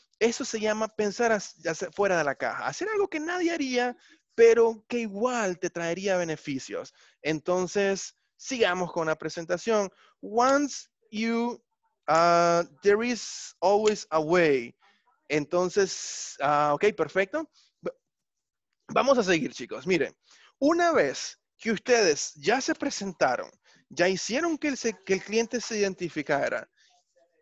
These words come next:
y también ustedes ya le proveyeron solución al cliente en cuanto a lo que deben hacer, entonces viene la segunda parte, que es el recap. ¿Qué significa esto?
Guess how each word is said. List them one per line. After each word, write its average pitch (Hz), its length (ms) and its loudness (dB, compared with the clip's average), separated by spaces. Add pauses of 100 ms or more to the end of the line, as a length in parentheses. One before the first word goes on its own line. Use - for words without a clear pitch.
(120)
y 185 400 -2 (340)
también 180 840 -2
ustedes 151 580 -2
ya 139 200 -2
le 151 140 0
proveyeron 143 800 -4
solución 214 1000 -6 (640)
al 170 220 -2
cliente 175 440 -4
en 127 80 -10
cuanto 131 340 -6
a 127 40 -6
lo 131 140 -6
que 131 120 -8
deben 131 260 -6
hacer, 196 400 -6 (400)
entonces 170 440 -4
viene 175 180 -4
la 175 80 -6
segunda 147 360 -6
parte, - 340 -16 (880)
que 165 260 0
es 156 180 -8
el 127 260 -6
recap. 120 920 -10 (1300)
¿Qué 190 160 -4
significa 175 600 -6
esto? 110 340 -12